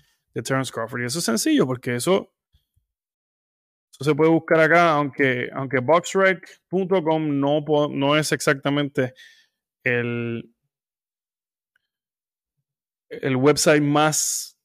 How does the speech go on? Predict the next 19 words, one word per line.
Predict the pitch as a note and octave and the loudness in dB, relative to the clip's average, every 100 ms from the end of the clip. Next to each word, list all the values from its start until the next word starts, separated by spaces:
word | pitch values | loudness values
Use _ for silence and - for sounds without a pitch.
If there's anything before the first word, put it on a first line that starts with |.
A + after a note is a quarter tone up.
| _ _ _ _ _ | _ _ _ _ _
digamos, | D3+ C#3+ B2+ C#3 C#3 | -8 -4 -2 -2 -2
más | C3+ C3 | -2 -2
confiable, | E3 C#3+ D3+ C#3 B2+ B2 _ _ _ _ _ _ _ _ _ _ _ - _ - | -4 0 4 4 0 -8 _ _ _ _ _ _ _ _ _ _ _ -20 _ -6
sí | E3+ | -2
nos | E3+ | 2
puede | F3+ F3 | 4 4
mostrar | E3 D3+ D#3+ D#3+ | 2 2 4 4
algunas | C3+ C3+ C#3 | 4 2 -2
cositas. | - C3 C3 B2 _ _ _ _ _ _ _ _ _ | -2 -6 -8 -12 _ _ _ _ _ _ _ _ _
Y | - | -6
vamos | B2 C3+ D3 | -4 -2 0
a | C#3 | 2
ver | |
aquí | C#3 C3 C#3 | 2 2 -2
rápidamente | C3 C3 C3+ C#3 D3 C3 B2+ B2 - | 0 0 0 -2 -4 -4 -6 -6 -14
qué | - C3 | -4 -2
dice | B2+ C3 | -2 0
BoxRec. | C#3 C3+ D#3 D#3 - _ _ _ _ _ _ _ _ _ _ _ _ _ _ _ - | -2 -2 -2 -4 -6 _ _ _ _ _ _ _ _ _ _ _ _ _ _ _ 0
Dice, | G3+ A3+ F3 G3+ G3+ C#3 | 2 4 6 6 4 0